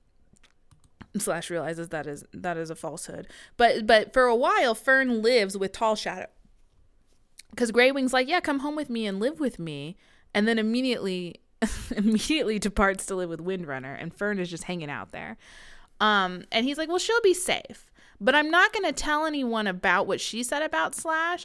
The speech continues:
And I'm also not gonna tell anyone where she came from or what she knows. Like, I'm sure she'll do that.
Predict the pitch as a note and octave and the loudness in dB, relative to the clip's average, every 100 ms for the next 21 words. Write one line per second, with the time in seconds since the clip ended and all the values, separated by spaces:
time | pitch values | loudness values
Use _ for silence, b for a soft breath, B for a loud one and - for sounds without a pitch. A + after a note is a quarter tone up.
0 | - C4+ C4+ - D4 D#4+ E4 C#4 B3 A3+ | -4 -4 -2 0 0 0 0 0 0 -4
1 | A3+ A3+ A3 A3+ A#3 A#3 A#3+ A#3+ C4 C#4 | -2 -4 -4 -4 -6 -4 -4 -4 -8 -6
2 | C4+ C#4 C#4+ C#4 C#4 C#4 B3 C#4+ C#4+ E4+ | -4 -4 -6 -4 -4 -6 -8 -10 -6 -4
3 | - - - G3+ A3 B3 D#4+ D4+ - D#4 | -6 -8 -6 -2 0 0 -2 -2 2 2
4 | D#4 F#3+ F#3 G3+ D4 | 2 2 2 2 0